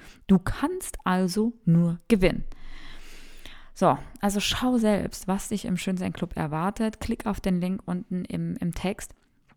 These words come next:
oder komm auf meine Website w w w schönsein punkt blog mit O E natürlich. Oder wir sehen uns auf Instagram, ähm, unter schönsein unterstrich blog. Und ja, schau einfach, was dich im Club erwartet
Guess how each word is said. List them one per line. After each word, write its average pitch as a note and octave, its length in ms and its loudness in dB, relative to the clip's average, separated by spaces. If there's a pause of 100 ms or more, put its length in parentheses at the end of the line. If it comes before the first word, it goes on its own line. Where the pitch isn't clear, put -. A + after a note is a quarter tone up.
(340)
oder F3 280 2
komm G3 200 -2
auf G3 160 -4
meine F3 280 -2
Website F#3 500 -2
w F#3+ 140 2
w F3+ 160 -2
w F3 180 2 (300)
schönsein F3+ 800 4
punkt - 460 -4
blog G#3 320 8 (640)
mit D#3 240 -8
O C#3 100 -4
E F#3+ 300 0 (120)
natürlich. F#3 560 -2 (320)
Oder F#3+ 260 2
wir F#3+ 120 2
sehen G3 240 -2
uns G3 160 0
auf - 160 -4
Instagram, F#3 880 2
ähm, E3 300 -2
unter F3 300 -2
schönsein F3 480 0
unterstrich - 580 -2
blog. - 280 -10 (800)
Und F3+ 580 0 (480)
ja, G#3+ 240 8 (260)
schau B3+ 280 4
einfach, F#3+ 320 2
was F3+ 160 0
dich F3+ 120 -6
im F3+ 120 -2
Club - 240 -2
erwartet G3+ 640 -2